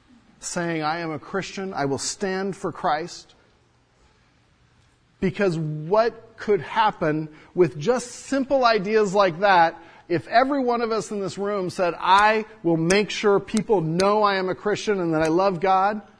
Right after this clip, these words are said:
Next week, we will come with stories, I guarantee it, of what God is doing. I guarantee it.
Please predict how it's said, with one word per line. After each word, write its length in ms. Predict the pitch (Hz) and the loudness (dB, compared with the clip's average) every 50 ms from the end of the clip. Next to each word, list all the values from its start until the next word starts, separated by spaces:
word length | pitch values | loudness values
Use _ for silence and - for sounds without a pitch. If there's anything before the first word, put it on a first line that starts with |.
| _ _ - - - - | _ _ -20 -20 -12 -6
Next 420 | 147 165 196 240 247 - - - | -2 0 2 2 0 0 -4 -6
week, 280 | 226 214 240 233 214 175 | -2 -2 0 0 -2 -2
we 160 | 185 196 220 | -2 -4 -2
will 220 | 240 226 226 214 - | 0 0 0 0 -2
come 360 | - - 196 220 220 208 196 | -4 -6 -6 -4 -4 -2 -2
with 140 | 175 160 - | -2 -2 -4
stories, 720 | - - - - - 214 220 226 220 190 160 156 147 139 | -4 -8 -4 2 6 10 10 12 10 10 8 4 2 0
I 120 | 175 170 170 | 0 0 0
guarantee 720 | 151 135 175 202 226 226 226 220 208 - - - 240 226 | 0 2 2 4 4 4 2 0 -2 -4 -4 -2 0 2
it, 100 | 202 180 | 2 2
of 120 | 175 151 | 0 0
what 200 | 151 185 165 160 | 2 0 0 2
God 320 | 120 202 196 202 196 202 202 | 4 6 6 6 6 4 2
is 140 | 190 170 135 | 0 0 2
doing. 500 | 151 190 185 185 175 147 123 107 95 - - _ _ _ _ _ - - - - _ _ _ _ _ _ _ _ - - _ _ _ - | 2 4 4 4 2 -2 -4 -8 -12 -16 -20 _ _ _ _ _ -20 -20 -20 -20 _ _ _ _ _ _ _ _ -20 -20 _ _ _ -4
I 120 | - 165 165 | -2 -2 0
guarantee 760 | 151 135 131 - 220 220 233 233 233 226 208 180 - 220 196 | -2 -2 0 4 6 6 8 8 6 6 4 0 0 0 0
it. 180 | 165 127 - - | 0 0 -2 -6